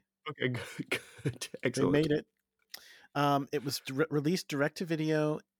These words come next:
Speaker 2: in the U K in January of twenty seventeen.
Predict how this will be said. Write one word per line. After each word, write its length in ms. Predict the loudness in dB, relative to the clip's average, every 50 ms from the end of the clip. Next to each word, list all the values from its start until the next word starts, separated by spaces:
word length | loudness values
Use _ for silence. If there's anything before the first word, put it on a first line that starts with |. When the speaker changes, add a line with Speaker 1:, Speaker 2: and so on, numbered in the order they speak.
| _ -6
Speaker 2:
in 720 | -4 -2 -2 -2 -2 -2 -2 -4 -4 -4 -6 -6 -8 -10 -14 _ _ -20 _ _ _ _
the 120 | -10 -10 -8 -6 -6
U 180 | -4 -4 -4 -6
K 640 | -8 -4 -2 0 0 0 0 -2 -4 -6 -6 -8 -10 -12 -12 -12
in 120 | -12 -10
January 380 | -8 -6 -6 -6 -4 -6 -6 -8
of 80 | -8
twenty 220 | -10 -10 -10 -10 -10
seventeen. 680 | -12 -12 -14 -14 -14 -14 -14 -14 -14 -14 -14 -14 -16